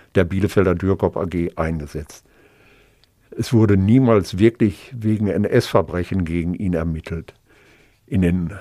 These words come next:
Nachschlagewerken der Wirtschaftswunderjahre wurde er immer wieder als eine der wichtigsten, einer der wichtigsten Männer der deutschen Wirtschaft genannt.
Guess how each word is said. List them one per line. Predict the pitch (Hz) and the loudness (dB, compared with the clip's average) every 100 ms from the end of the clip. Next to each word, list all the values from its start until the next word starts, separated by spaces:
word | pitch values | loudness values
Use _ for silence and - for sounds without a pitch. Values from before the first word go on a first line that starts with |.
| 92 | -4
Nachschlagewerken | 90 113 - 120 120 107 101 104 107 98 | 2 2 2 2 2 2 2 2 2 -2
der | 87 | 2
Wirtschaftswunderjahre | 107 113 - - 117 120 110 101 107 98 95 | 2 4 2 2 2 4 4 4 4 2 2
wurde | 101 104 | 2 4
er | 95 95 | 2 2
immer | 110 101 | 2 2
wieder | 95 104 85 | 2 2 2
als | 87 | 0
eine | 76 98 95 | -2 0 0
der | 90 85 | -2 -2
wichtigsten, | 113 - 110 - - 90 92 87 | -4 -6 -10 -8 -4 -2 -2 -2
einer | - 110 101 | 0 0 0
der | 92 85 | -2 -4
wichtigsten | 107 - 92 - 98 | -6 -8 -8 -4 -2
Männer | 87 101 87 - - - - - | 0 0 0 -4 -16 -20 -8 0
der | 92 | 2
deutschen | 92 - 98 85 | 2 2 0 -2
Wirtschaft | 87 - 82 - | -2 -2 -8 -4
genannt. | 101 82 73 73 - | -2 -2 -2 -6 -10